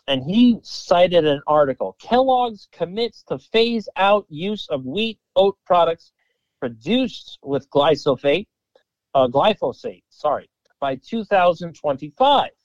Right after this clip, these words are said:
Now, why is this important? Who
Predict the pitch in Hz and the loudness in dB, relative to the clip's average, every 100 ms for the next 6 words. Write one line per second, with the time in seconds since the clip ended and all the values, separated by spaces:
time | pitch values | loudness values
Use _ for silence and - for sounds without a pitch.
0 | _ _ _ 151 143 156 262 302 320 262 | _ _ _ -4 -2 0 0 0 -2 -4
1 | 254 233 233 214 226 220 - _ _ _ | -8 -8 -8 -8 -6 -6 -10 _ _ _
2 | - 285 302 311 294 | -6 -2 -2 -2 -4